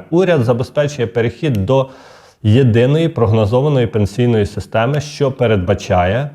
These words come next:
прямий зв'язок між сплаченими страховими внесками, тобто Є С В, тривалістю їх сплати і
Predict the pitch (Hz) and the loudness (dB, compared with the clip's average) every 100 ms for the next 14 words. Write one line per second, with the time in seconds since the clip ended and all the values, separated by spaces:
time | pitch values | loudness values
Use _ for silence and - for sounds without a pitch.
0 | - 127 135 143 113 90 92 101 113 107 | -2 0 2 2 0 -2 -2 -2 0 -2
1 | - 104 117 95 - - - 123 120 104 | -2 -2 -2 -2 -10 -18 -2 2 2 0
2 | 98 95 92 - 95 - 104 113 95 87 | -4 -4 -6 -8 -12 -6 -2 0 0 -4
3 | 87 90 85 - 117 139 156 - 131 - | -4 -4 -4 -6 -6 -6 -8 -12 -12 -4
4 | 147 151 151 151 156 165 - - - - | 0 0 0 -2 -2 -4 -12 -20 -20 -20
5 | _ 139 156 160 143 120 - 110 104 95 | _ 2 4 4 2 0 -2 0 0 0
6 | - - 127 165 175 180 175 - - _ | -6 -2 0 0 0 -4 -4 -8 -20 _
7 | _ _ 139 165 156 | _ _ -2 0 -2